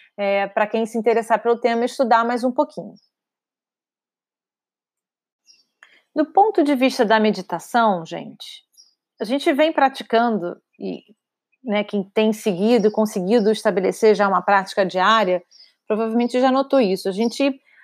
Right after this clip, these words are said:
geralmente fala de pensamento, né? Eu o tempo todo aqui tô guiando vocês falando de pensamento, sensações, emoções, sentimentos. Claro que os pensamentos, é, eles são mais palpáveis, por assim dizer, fica mais fácil, né?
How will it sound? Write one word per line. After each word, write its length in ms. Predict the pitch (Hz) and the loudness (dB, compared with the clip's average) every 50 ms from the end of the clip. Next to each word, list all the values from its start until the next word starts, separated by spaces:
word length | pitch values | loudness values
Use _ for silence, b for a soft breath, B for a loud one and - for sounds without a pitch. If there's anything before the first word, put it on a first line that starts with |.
| b b b b | b b b b
geralmente 320 | - 240 240 233 254 254 - | 2 4 4 4 4 2 2
fala 180 | 269 240 240 | 2 2 2
de 80 | 214 220 | 2 2
pensamento, 800 | 220 - 254 240 226 - 220 208 202 202 190 180 170 - - 185 | 0 0 0 0 0 0 2 2 4 2 2 0 -2 -4 -6 -6
né? 400 | 185 196 208 208 196 185 175 165 | -2 0 2 2 2 0 -2 -4
Eu 180 | - 180 185 175 | -4 -4 -4 -2
o 40 | 180 | -2
tempo 240 | - 220 214 214 | -2 -2 -2 0
todo 160 | - 220 214 190 | 0 0 2 2
aqui 320 | 202 208 - 233 233 220 | 0 -2 -4 -4 -4 -2
tô 140 | 220 214 214 | 0 0 0
guiando 280 | 185 208 214 214 202 | 2 2 2 2 0
vocês 300 | 180 196 196 - 214 208 | 0 -2 -2 -2 -4 -4
falando 220 | - - 208 202 190 | -2 -2 -2 -2 -4
de 80 | 190 | -4
pensamento, 800 | 190 - 202 185 - 185 170 175 196 214 220 214 208 196 185 - 180 | -4 -6 -6 -6 -6 -6 -4 -2 0 2 2 2 2 0 -2 -4 -8
sensações, 920 | - - 202 196 - 190 - - - 185 185 202 214 208 202 190 185 165 | -8 -8 -8 -8 -8 -10 -12 -10 -6 -4 -2 0 0 2 0 0 0 0
emoções, 720 | 202 208 196 185 185 - - 190 202 214 208 202 190 185 | 0 0 0 -2 -4 -6 -4 -2 0 2 2 0 0 -2
sentimentos. 720 | - 202 190 - - 214 190 143 139 - _ - - - _ _ _ _ _ _ _ _ _ _ _ _ - | -6 -8 -8 -6 -6 -6 -6 -6 -8 -14 _ -20 -20 -20 _ _ _ _ _ _ _ _ _ _ _ _ 0
Claro 200 | - 269 294 311 | 2 2 4 4
que 60 | - | 2
os 80 | 339 - | 0 2
pensamentos, 840 | - 302 311 311 294 233 214 220 233 254 262 - - 196 180 - - - | 2 2 2 4 2 2 4 2 2 2 2 0 0 -2 -4 -6 -10 -8
é, 260 | - 226 214 208 190 | -4 -2 0 0 0
eles 140 | 208 208 214 | 0 -2 -2
são 100 | - 247 | -2 0
mais 200 | 220 226 233 - - | 0 0 0 0 2
palpáveis, 720 | - 262 262 262 - 233 208 196 190 180 156 170 165 - | 2 2 2 2 2 2 4 4 2 2 0 -4 -8 -8
por 160 | _ - 190 | _ -8 -8
assim 240 | 196 185 - 208 190 | -8 -8 -8 -8 -8
dizer, 340 | 175 196 175 - - - 170 | -6 -8 -8 -8 -10 -12 -12
fica 240 | - - 202 - 196 | -12 -10 -8 -6 -4
mais 220 | 202 208 208 - | -4 -4 -6 -4
fácil, 500 | - - 208 196 185 175 - - 190 185 | -2 2 2 2 2 0 -4 -10 -8 -6
né? 180 | 196 208 214 | -4 -4 -4